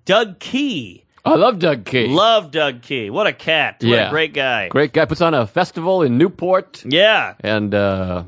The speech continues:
Speaker 2: yeah, just a great guy.
Speaker 1: He's
Speaker 2: Funny
Speaker 1: the
Speaker 2: guy.
Speaker 1: king of Newport, Rhode Island, this kid. He's, uh, just a handsome, well, boy, he's ripped.
Speaker 2: Yeah, he's a
Speaker 1: Ripped.
Speaker 2: physical therapist. He's really into the, uh, physiology.
Speaker 1: Uh-huh.
Speaker 2: And, uh, just a good, a real cool cat.
Speaker 1: Just a,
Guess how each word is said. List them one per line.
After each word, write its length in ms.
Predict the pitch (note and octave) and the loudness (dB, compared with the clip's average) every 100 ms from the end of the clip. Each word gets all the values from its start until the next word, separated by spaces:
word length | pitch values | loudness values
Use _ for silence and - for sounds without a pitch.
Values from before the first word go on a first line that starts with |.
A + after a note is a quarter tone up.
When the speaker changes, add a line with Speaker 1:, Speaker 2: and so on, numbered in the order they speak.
| - | -12
Speaker 2:
yeah, 200 | G#2 A2 | -4 -2
just 180 | G#2+ B2 | -2 -6
a 40 | |
great 240 | F#2+ A2 - | -2 -2 0
guy. 220 | G#2+ F#2+ | -2 0
Speaker 1:
He's 140 | F3 | 0
Speaker 2:
Funny 160 | F3 G3+ | 0 0
Speaker 1:
the 20 | C3+ | 0
Speaker 2:
guy. 220 | D3+ B2+ | -2 -4
Speaker 1:
king 240 | - A#3 | -2 -2
of 80 | A#3 | 0
Newport, 360 | G3 F#3+ F#3 D#3+ | -4 -2 -2 0
Rhode 180 | D3 C#3+ | 2 2
Island, 340 | E3+ C#3+ A2+ | 2 0 -6
this 100 | G#2 | -12
kid. 300 | - B2+ G2+ | -8 -6 -4
He's, 180 | G#2+ G#2 | -6 -6
uh, 140 | A2 | -6
just 160 | A#2 D3+ | -6 -8
a 60 | A#2+ | -6
handsome, 640 | C3 E3 D#3+ E3 D3+ A#2+ | -2 -4 -4 -8 -8 -6
well, 260 | A#2 D3+ | -2 0
boy, 320 | C3 G2+ G#3 F3+ | -2 -6 -4 -4
he's 100 | G#2 | -4
ripped. 500 | A2 A#3+ - - - _ - _ - | -4 -4 -4 -18 -20 _ -20 _ 0
Speaker 2:
Yeah, 220 | D3+ F#3+ | 4 4
he's 140 | C#3+ F3+ | 4 4
a 100 | E3 | 2
Speaker 1:
Ripped. 120 | A#2+ | 2
Speaker 2:
physical 300 | F#3+ F3+ E3 | 0 0 -2
therapist. 320 | B2+ G#3+ D#3+ | 2 2 2
He's 40 | C3+ | 2
really 260 | F#3+ E3+ | 2 2
into 180 | F3+ D#3+ | 2 0
the, 260 | C#3 B2+ B2 | 0 2 2
uh, 300 | A2+ G#2+ G#2 | 0 0 -2
physiology. 1080 | - G3 E3+ D#3+ C#3+ D#3+ G3+ D3+ G#2 G#2+ A2 | -2 -2 2 2 4 2 2 0 0 -4 0
Speaker 1:
Uh-huh. 520 | A#2 A#2 D3+ F3+ A2 | 0 2 2 0 2
Speaker 2:
And, 280 | A#2+ A#2+ B2 | 0 0 2
uh, 380 | B2 A#2 A2 A2+ | 2 4 2 0
just 140 | G3 | -4
a 40 | D3+ | -2
good, 280 | G3+ F#3+ - - D#3 | 0 0 -4 -12 -2
a 120 | E3+ | 2
real 180 | G#3 F4 | 2 0
cool 280 | - A3+ | 0 0
cat. 360 | A3+ A#3+ D4 A#3+ - | 2 2 2 -2 -6
Speaker 1:
Just 180 | G#3+ B3 | -6 -2
a, 180 | G#3 | -4